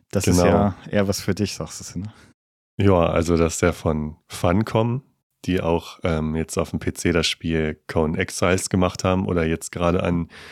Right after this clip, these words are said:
Speaker 2: äh, Dune dran sind, dem Survival M M O,
Speaker 1: Mhm.
Speaker 2: das auch ziemlich groß erwartet wird. Da werde ich auf jeden Fall auch reingucken, wenn das mal rauskommt.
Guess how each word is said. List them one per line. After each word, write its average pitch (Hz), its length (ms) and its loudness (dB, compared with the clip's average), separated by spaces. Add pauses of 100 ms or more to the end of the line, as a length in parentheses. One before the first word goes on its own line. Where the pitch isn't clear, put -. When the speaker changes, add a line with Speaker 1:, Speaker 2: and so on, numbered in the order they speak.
(440)
Speaker 2:
äh, 92 120 -6
Dune 101 520 4
dran 104 320 2
sind, 107 400 0 (180)
dem 82 380 0 (140)
Survival 92 580 2
M 95 160 0
M 95 120 0
O, 101 400 0
Speaker 1:
Mhm. 92 440 2
Speaker 2:
das - 220 -6
auch 87 140 0
ziemlich - 540 -2 (600)
groß 113 300 2
erwartet 101 520 0
wird. 107 340 0 (300)
Da 82 160 0
werde 85 140 2
ich 87 100 0
auf 82 80 0
jeden 90 140 2
Fall 92 180 0
auch 95 180 0
reingucken, 98 440 0
wenn 90 80 2
das 90 180 -4
mal 92 120 0
rauskommt. 90 600 -2